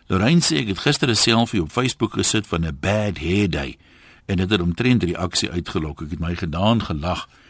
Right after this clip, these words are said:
oor al die, die comments van, eh, die mense." Ja, dis nogal dapper vir, eh, Lorraine, maar hulle kan nie sê dis ydel mense wat, eh, selfies neem nie. As jy 'n swak haardag daar gaan, eh, gaan publiseer, dan, eh, beteken dit daar skort niks met jou selfbeeld nie.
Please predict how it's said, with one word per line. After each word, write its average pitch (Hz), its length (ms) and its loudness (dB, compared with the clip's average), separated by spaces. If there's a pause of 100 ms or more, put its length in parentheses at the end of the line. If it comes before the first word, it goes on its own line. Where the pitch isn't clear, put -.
(280)
oor 92 200 -2
al 98 220 2
die, 87 120 2
die 78 180 -4
comments 95 440 2
van, 82 240 0
eh, 76 120 -4
die 80 120 -4
mense." 76 420 -2 (680)
Ja, 202 120 4
dis 131 160 4
nogal 160 340 2
dapper 147 560 0
vir, 90 220 0
eh, 85 120 -4
Lorraine, 90 400 2
maar 76 160 -2
hulle 78 360 -6
kan - 140 4
nie 185 100 6
sê 127 160 4
dis - 220 -2
ydel 175 300 8
mense 87 480 0 (480)
wat, 85 300 -2
eh, 87 100 4
selfies 110 560 2
neem 85 220 0
nie. 123 140 4
As 82 100 0
jy 87 320 0 (140)
'n 82 140 -6
swak 139 340 2
haardag 95 600 0
daar 82 300 -4
gaan, 85 300 -2
eh, 78 160 -4 (800)
gaan 87 260 -2
publiseer, 95 720 4
dan, 85 240 -2
eh, 82 100 -4
beteken 104 380 -4
dit 101 120 0
daar 85 160 -6
skort 120 320 -2
niks 123 200 -2
met 123 80 -2
jou 101 100 0
selfbeeld 90 600 -2
nie. - 140 -16